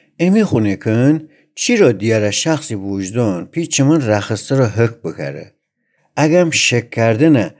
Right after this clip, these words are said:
هر ده چی بردیم، چی را پی اه چی خونه کن، چه ای را خدا شک بکن به من محکوم بکن. پس هر چی بردیرون،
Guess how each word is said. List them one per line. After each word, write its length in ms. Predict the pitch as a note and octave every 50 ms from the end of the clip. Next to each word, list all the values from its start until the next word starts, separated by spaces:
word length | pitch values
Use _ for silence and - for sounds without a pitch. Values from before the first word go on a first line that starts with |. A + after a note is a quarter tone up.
| _ _ _
هر 220 | - A#2 A#2 A#2+
ده 220 | A#2 A2+ C3 C3 C3
چی 400 | C3+ - - F#3 F#3+ F3+ C#3+ A#2
بردیم، 840 | G2 G2+ G2+ G#2 G#2 G2+ G#2 C3 C#3 B2+ A#2 A2 G#2+ G#2+ G#2 G#2 - _ _ _ _ _ _ _ _ _ _ _
چی 200 | - - - G#3+
را 420 | G3 D#3+ B2 A2 A2 A2 B2 B2+ - _ _ _ _
پی 160 | - F#3 F#3+ - -
اه 140 | F3 F#3+
چی 380 | F#3+ F#3+ - - G#3 A3 G3+ D#3+
خونه 340 | B2+ - A2 G#2 G2 F#2+ F#2
کن، 240 | - - F2 E2+ E2 - _ _ _
چه 140 | - - E3+
ای 120 | F3+ F#3+ F#3
را 120 | G3 F#3+
خدا 480 | D3+ B2+ A#2+ A#2 A2 C#3+ C#3+ F3+ F#3+ D#3+
شک 360 | - - - G#2+ - - -
بکن 540 | G#2 G#2+ A2 - F3 E3+ D3 A#2+ A2+ A2 G2+
به 140 | G2+ G2 G#2
من 120 | A#2+ C#3+
محکوم 600 | D3 C3 G#2 F#2+ G2 F#2+ - - - D3 B2+ F#2
بکن. 320 | D2+ C#2+ - - C2+ B1 - _ _ _ _ _ _ _ _ _ _ _ _ _ _ _ _ _ _ _ _ _ _ _
پس 420 | - G3+ G3+ F3+ D#3 D3+ C#3 - - _ _ _ _ _ -
هر 260 | - E3+ F#3+ G#3+ G3+
چی 440 | G#3 - - - G3 G3+ F#3 D#3+ B2+
بردیرون، 1000 | G2+ A2 A2 A2+ A2+ G2+ A2 A#2+ A#2+ C#3 D#3 C#3+ A#2 G#2 G2+ G#2 A2+ B2 B2+